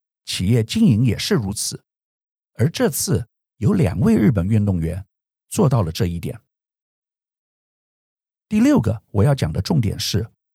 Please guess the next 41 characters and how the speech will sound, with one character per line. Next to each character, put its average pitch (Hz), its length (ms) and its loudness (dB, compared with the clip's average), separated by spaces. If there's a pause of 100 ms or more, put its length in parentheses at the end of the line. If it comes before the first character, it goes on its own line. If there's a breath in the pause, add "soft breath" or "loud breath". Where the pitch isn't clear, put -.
(140)
中 214 180 -2
美 80 140 0
地 180 140 -2
缘 98 200 4
政 160 180 0
治 113 160 -2
色 - 200 -2
彩 - 280 -8 (360)
让 135 200 2
这 147 140 0
次 - 180 -2
冬 180 220 2
奥 160 240 0 (160)
受 - 240 -2
到 87 160 -2
深 190 240 2
深 190 180 0
的 135 60 2
影 82 220 -4
响。 - 200 -4 (1800)
我 135 140 0
们 190 120 2
都 214 120 2
知 180 180 -6
道， 120 240 -2 (140)
现 180 220 0
在 143 160 4
美 87 180 0
国 92 360 0
和 98 160 -4
中 170 240 0
国 95 240 -2 (260)
正 117 140 -2
在 104 160 0
激 185 220 -2
烈 185 140 2
的 98 80 -2
竞 113 220 0
争， 131 240 0 (560)
美 95 200 0
国 117 280 0